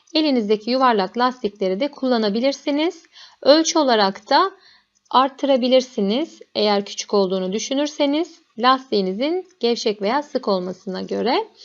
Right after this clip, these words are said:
Ve daha sonra da enine olan kenarlardan bir tanesini bir santimden katlıyorum, ütülüyorum ve sonrasında da makine dikişi yapacağım.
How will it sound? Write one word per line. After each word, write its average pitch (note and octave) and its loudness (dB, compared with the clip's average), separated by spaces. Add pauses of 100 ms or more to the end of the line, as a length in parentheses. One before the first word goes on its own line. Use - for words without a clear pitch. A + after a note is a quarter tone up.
(540)
Ve D#4 2
daha G4 8
sonra C4 2
da F4 4 (280)
enine D#4+ 4
olan G#3+ 4
kenarlardan A#3+ 2 (540)
bir E4 0
tanesini A3 0
bir D4+ 4
santimden G3+ 0 (600)
katlıyorum, G3+ 2
ütülüyorum D4 2 (460)
ve D#4 2 (140)
sonrasında G#3 2
da F4 4
makine B3+ 0
dikişi G3+ -4
yapacağım. G#3+ 0